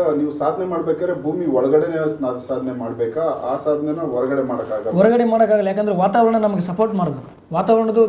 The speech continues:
Speaker 2: ತೊಂದರೆ ಆಗುತ್ತೆ, ದೇಹದ ತೊಂದರೆ ಆಗುತ್ತೆ. ಯಾಕಂದ್ರೆ ಒಬ್ಬೊಬ್ರ ದೇಹ ಒಂದೊಂದು ರೀತಿ ಇರುತ್ತೆ, ಅವರ ಮೈ, ಮೈಗುಣ. ಈಗ ನಮ್ದು ಹೀಟ್ ಇತ್ತಂದ್ರೆ ಇವಾಗ ಹೊರಗಡೆ ಹೀಟ್ ಆಗ್ಬಿಡುತ್ತೆ. ಅಲ್ಲಿ ಒಳಗಡೆ ಹೋದ್ರೇನೆ ವಾತಾವರಣಕ್ಕೆ ಹೊಂದ್ಕೊಳ್ಳೋದು.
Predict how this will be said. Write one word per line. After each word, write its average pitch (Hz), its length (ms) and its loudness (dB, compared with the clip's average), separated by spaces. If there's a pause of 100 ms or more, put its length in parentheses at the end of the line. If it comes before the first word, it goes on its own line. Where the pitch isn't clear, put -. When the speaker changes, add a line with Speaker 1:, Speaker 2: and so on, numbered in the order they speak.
(120)
Speaker 2:
ತೊಂದರೆ 214 260 2
ಆಗುತ್ತೆ, 180 520 -2
ದೇಹದ 220 260 4
ತೊಂದರೆ 196 300 2
ಆಗುತ್ತೆ. 147 300 -2 (380)
ಯಾಕಂದ್ರೆ 196 300 4
ಒಬ್ಬೊಬ್ರ 208 360 2
ದೇಹ 220 200 2
ಒಂದೊಂದು 226 340 2
ರೀತಿ 233 180 -2
ಇರುತ್ತೆ, 180 300 0 (1040)
ಅವರ 175 160 4
ಮೈ, 170 280 4
ಮೈಗುಣ. 180 420 4 (680)
ಈಗ 208 120 6
ನಮ್ದು 220 280 4
ಹೀಟ್ 240 240 2
ಇತ್ತಂದ್ರೆ 233 340 2
ಇವಾಗ 226 180 6
ಹೊರಗಡೆ 226 520 0 (400)
ಹೀಟ್ 196 160 0
ಆಗ್ಬಿಡುತ್ತೆ. 143 500 -2 (1400)
ಅಲ್ಲಿ 160 180 2
ಒಳಗಡೆ 175 360 6
ಹೋದ್ರೇನೆ 226 540 2 (280)
ವಾತಾವರಣಕ್ಕೆ 190 600 2
ಹೊಂದ್ಕೊಳ್ಳೋದು. 202 480 2